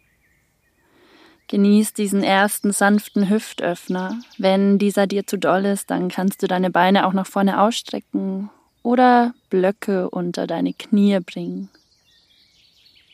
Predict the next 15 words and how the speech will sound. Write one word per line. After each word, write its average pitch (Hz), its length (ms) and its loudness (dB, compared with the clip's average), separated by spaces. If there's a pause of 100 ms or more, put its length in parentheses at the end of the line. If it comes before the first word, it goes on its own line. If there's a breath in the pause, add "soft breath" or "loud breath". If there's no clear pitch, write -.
(2250)
Wir 202 100 0
bleiben 190 480 2
hier 190 460 -4
für - 180 -12
ein 185 160 -8
paar 185 400 0
Sekunden. 190 1040 -2 (2250 soft breath)
Sammel 196 460 2
dich 196 180 -8
hier, 185 560 2
komm 196 180 0
auf 196 160 0
deiner 190 240 0
Matte 190 460 2
an. 180 420 -4